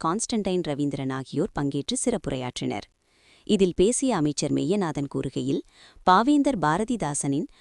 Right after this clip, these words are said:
"பெண்ணடிமை தீரு மட்டும் மண்ணடிமை தீருமோ" என்ற வரிகளை மேற்கோள் காட்டி,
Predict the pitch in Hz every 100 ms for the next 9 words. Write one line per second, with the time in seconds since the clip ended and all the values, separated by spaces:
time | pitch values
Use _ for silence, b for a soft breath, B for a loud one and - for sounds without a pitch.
0 | b b 180 185 285 285 262 240 202 196
1 | 180 160 190 156 139 214 240 214 165 160
2 | 151 151 143 - 147 143 131 139 147 143
3 | 135 135 - 135 127 131 - 190